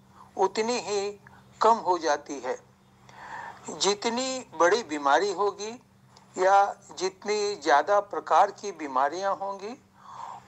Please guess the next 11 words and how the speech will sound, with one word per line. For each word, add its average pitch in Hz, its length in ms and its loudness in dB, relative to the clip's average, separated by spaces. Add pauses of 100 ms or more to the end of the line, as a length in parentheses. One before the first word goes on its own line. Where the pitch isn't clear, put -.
old 220 340 6
age 190 260 0
में 190 380 -6 (440)
कोरोना 175 400 4
होने 175 380 2
पर 180 400 0 (320)
उतना 190 420 0
ही 180 560 -6
ज़्यादा 160 340 4
नुकसान 156 580 0
होगा। 135 360 0